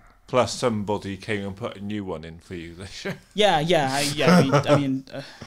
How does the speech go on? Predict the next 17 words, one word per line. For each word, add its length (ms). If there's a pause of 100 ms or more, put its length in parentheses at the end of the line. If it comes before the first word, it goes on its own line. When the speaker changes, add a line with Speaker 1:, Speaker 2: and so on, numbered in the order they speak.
(180)
Speaker 1:
Okay. 400
Speaker 2:
what 140
have 100
you 60
been 100
up 140
to 340
for 460
the 80
last 320
couple 180
of 60
weeks, 200
hosts? 600 (720)
Speaker 1:
In 240
the 80
last 720